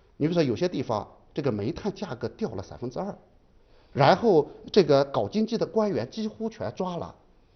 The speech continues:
他的经济增长居然还能保持百分之六，我觉得很奇怪，谁在搞经济？你看我们过去很多年搞经济的基本模式是什么？如果真的有一个中国模式的话，就是你看有些地方就是叫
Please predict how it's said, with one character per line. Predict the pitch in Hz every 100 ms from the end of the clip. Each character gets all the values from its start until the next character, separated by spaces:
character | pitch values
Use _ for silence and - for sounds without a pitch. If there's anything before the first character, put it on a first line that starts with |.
| _
他 | -
的 | 240
经 | 160 226
济 | 220
增 | 180 233 226
长 | 127
居 | 226
然 | 185 113
还 | 123 185
能 | 123
保 | - 110
持 | 98
百 | - 98
分 | 110
之 |
六， | 139 180 95 - _ _ _ _ _ _ _
我 | 123
觉 | 139
得 | 143
很 | 131
奇 | 104
怪， | 120
谁 | 117 247
在 | 269
搞 | 156 107
经 | 120 117
济？ | 113 - - _ _ _ _
你 | -
看 | 220 254 -
我 | 170
们 | 175 269
过 | 339 277
去 | 277
很 | - 123
多 | 160
年 | 160
搞 | 160 117
经 | 196 202
济 | 214
的 | 143
基 | - 285
本 | 220 120
模 | 104
式 | 135
是 | 127 101
什 | 95
么？ | 95 92 _ _ _ -
如 | 160
果 | 214
真 | 196 285 285
的 | 165
有 | 120
一 | 110 131
个 | 131
中 | - 151
国 | 131
模 | 101 98
式 | 117 95
的 | 78
话， | 95 - _ _ _ _ _ _
就 | 143
是 | 135 123 113 -
你 | -
看 | 117 139
有 | 107
些 | 113
地 | 156 127
方 | - 76 - _ _
就 | - 127
是 | 110
叫 | 95 101